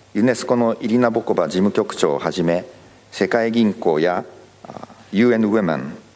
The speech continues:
ユニセフなど、新しい教育アジェンダの共同発起機関の方々、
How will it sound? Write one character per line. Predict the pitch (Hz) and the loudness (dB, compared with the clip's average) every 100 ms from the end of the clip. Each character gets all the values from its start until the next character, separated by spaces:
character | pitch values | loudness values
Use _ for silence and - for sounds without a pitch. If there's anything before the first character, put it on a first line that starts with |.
| - - - _ | -20 -20 -20 _
ユ | 110 | 0
ニ | 127 | 2
セ | - | 2
フ | 87 85 | 0 0
な | 92 | 0
ど、 | 82 78 - - - - - - - _ _ _ - - - | 0 -2 -4 -16 -20 -20 -20 -20 -20 _ _ _ -20 -8 -2
新 | 113 160 | 2 2
し | 147 196 | 2 0
い | 131 | 2
教 | 117 113 | 2 2
育 | 127 | 0
ア | 101 | 0
ジ | 117 | 0
ェ | |
ン | 107 | 0
ダ | 90 | 0
の | 92 107 - - | 0 -2 -4 -2
共 | 156 170 | 2 2
同 | 170 165 | 4 2
発 | 160 156 - | 2 0 0
起 | 147 | -2
機 | - | -2
関 | 139 107 104 - - | 0 0 -2 -4 -4
の | 143 - 92 82 | -4 -2 -2 0
方 | 87 85 | 0 -2
々、 | 80 | -2